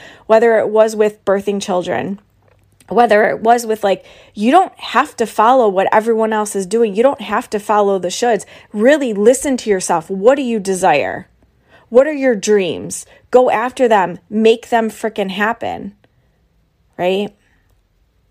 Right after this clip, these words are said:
Listening to yourself. We don't have to follow. We don't have to allow the past conditioning and programming from other generations or other people around us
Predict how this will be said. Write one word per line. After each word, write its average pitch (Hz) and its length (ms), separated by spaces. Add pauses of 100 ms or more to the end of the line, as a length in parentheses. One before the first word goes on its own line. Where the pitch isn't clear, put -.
(120)
Listening 247 520
to 220 120
yourself. 185 840 (840)
We 233 140
don't 262 280
have - 420
to 208 80
follow. 208 680 (420)
We 220 80
don't 254 280
have - 380
to 185 200 (680)
allow 220 500
the 190 140
past - 920 (200)
conditioning 226 580
and 196 100
programming 214 520
from 180 240
other 185 180
generations 254 640
or 220 120
other 220 220
people 214 320
around 208 360
us 160 420